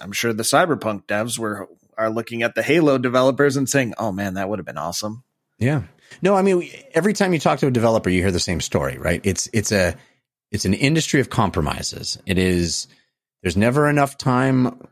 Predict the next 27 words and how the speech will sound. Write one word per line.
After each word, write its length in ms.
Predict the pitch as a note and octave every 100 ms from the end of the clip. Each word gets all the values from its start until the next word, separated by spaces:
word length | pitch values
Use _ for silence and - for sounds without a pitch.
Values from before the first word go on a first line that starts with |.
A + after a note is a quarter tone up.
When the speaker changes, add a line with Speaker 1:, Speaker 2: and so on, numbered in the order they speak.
| -
Speaker 2:
or 120 | A2
money. 500 | G#2 G2+ G#2 G2 F2+ _ _ _ _ _ -
And 480 | F2+ E2+ E2 D#2+ - _ _ _
so 640 | - A2 F2+ F2+ F2 - _ _ _ _ _ _
it, 200 | G2 - - - - -
the, 240 | G2+ A#2
it's 160 | C#3+ -
not 180 | D#3 D#3
like 220 | D3 C3
these 200 | A#2+ A2+
developers 640 | G#2+ G#2+ G#2+ G2+ G2 F2+
are 200 | F2+ F2+ -
unaware 640 | A#2+ A#2 G#2 F#2+ F#2 F2 E2+
of 240 | F2 E2
the 180 | E2+ F#2
issues 540 | G2+ - F2 E2 D#2+ -
with 120 | D#2+
their 140 | E2
games. 440 | D2+ C#2+ - - -
They 280 | F#2+ F#2 F#2
almost 340 | B2 C#3+ B2
always 520 | - G2 G2 F2 D#2+ -
are. 340 | F#2+ C#2+ A#1+ D#2 - _ _ -
And 240 | G#2 G#2+
usually 680 | G#2+ B2+ D#3 C#3 C3 A2+ G#2
those 280 | G#2+ G2+ -
things 440 | - F#2 G#2 G#2